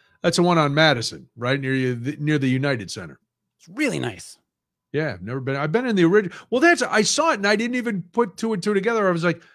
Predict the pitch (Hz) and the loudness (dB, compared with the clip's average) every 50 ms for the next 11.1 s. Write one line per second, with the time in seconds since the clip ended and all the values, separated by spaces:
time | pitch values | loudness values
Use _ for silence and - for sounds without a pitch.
0 | _ _ _ _ _ 339 370 381 - - - 220 302 311 269 160 143 214 320 294 | _ _ _ _ _ -8 -6 -6 -4 -2 0 0 0 0 0 -2 0 2 2 2
1 | 170 147 175 190 208 214 214 202 190 175 165 190 214 220 185 143 139 165 214 277 | 2 2 2 2 2 2 0 0 0 0 0 0 2 0 0 0 0 0 -2 -2
2 | 269 - 139 117 113 135 147 143 - 143 - - - - - 214 285 285 - _ | -4 -6 -8 -6 -2 -2 -2 -2 -4 -8 -12 -12 -10 -8 -6 -6 -6 -8 -12 _
3 | - 107 131 127 - _ _ _ _ _ _ _ _ _ _ _ _ - 359 - | -8 -6 -6 -6 -8 _ _ _ _ _ _ _ _ _ _ _ _ -16 -16 -16
4 | _ _ _ _ _ _ _ _ _ _ _ - - 381 392 - - 311 180 175 | _ _ _ _ _ _ _ _ _ _ _ -16 -14 -14 -12 -8 -6 -6 -4 -2
5 | 156 147 156 170 175 175 160 165 175 165 160 160 160 - - 170 175 180 196 226 | 0 2 2 2 2 2 2 0 0 0 0 -2 -4 -2 0 0 0 2 0 -2
6 | 202 - _ - 160 180 156 185 180 - - - _ _ _ _ - - - 494 | -4 -8 _ -6 -6 -4 -2 -4 -4 -6 -8 -14 _ _ _ _ -16 -14 -14 -8
7 | - 247 202 190 196 156 185 180 156 127 151 156 175 175 196 226 240 - - - | -6 -6 -6 -6 -6 -4 -4 -4 0 0 2 2 2 0 -2 -6 -8 -8 -12 -14
8 | - - _ _ _ _ _ _ _ _ _ _ _ _ _ _ _ _ _ _ | -18 -20 _ _ _ _ _ _ _ _ _ _ _ _ _ _ _ _ _ _
9 | _ - - 113 104 101 104 101 117 _ - 131 123 160 170 175 170 185 185 170 | _ -10 -8 -6 -6 -6 -6 -8 -12 _ -20 -4 0 2 4 4 4 2 2 2
10 | 170 156 135 135 151 170 170 - 196 190 190 180 175 208 202 202 208 - 214 202 | 2 0 0 0 0 0 0 0 -2 -4 -4 -2 -2 -2 0 0 0 0 -2 -6
11 | - - | -12 -14